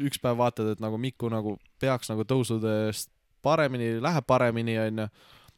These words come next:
Samas nagu üks-ühele sprinti teeme, siis, öö, ma ütleks, et Pik-, Miku saab nagu pähe minu käest, on ju. Aga samas nagu sprint ei ole kunagi nagu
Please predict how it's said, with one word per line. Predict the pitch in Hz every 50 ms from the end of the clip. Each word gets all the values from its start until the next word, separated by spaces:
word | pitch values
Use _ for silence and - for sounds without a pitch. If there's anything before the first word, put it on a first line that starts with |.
| _ _ _ -
Samas | - 117 113 117 113 104
nagu | 113 110 113 131
üks-ühele | 135 - - 127 123 117 113 113
sprinti | 110 - - 135 131 123 - 117 110 104
teeme, | 117 117 117 113 107 101 98
siis, | - 110 101 - - - -
öö, | 107 104 101 101 101 101 101 101 101 101 98 101 107
ma | 110
ütleks, | 107 104 101 104 95
et | -
Pik-, | 127 120 - -
Miku | 120 127 120 - 120 110
saab | 110 104
nagu | 104 101 98
pähe | - - 208 202 180 156 139
minu | 131 127 120
käest, | 113 120 117 107 - -
on | 117 113 110 110 107
ju. | 104 - _ _ _ _ _ _ _ _ _ -
Aga | 110 104
samas | 135 135 131 127 113 110
nagu | 117 113 104 107 107 107
sprint | - - - 139 139 135 - -
ei | 113 107
ole | 107 104 107
kunagi | 110 131 127 123 113 107 101
nagu | 104 104 104 104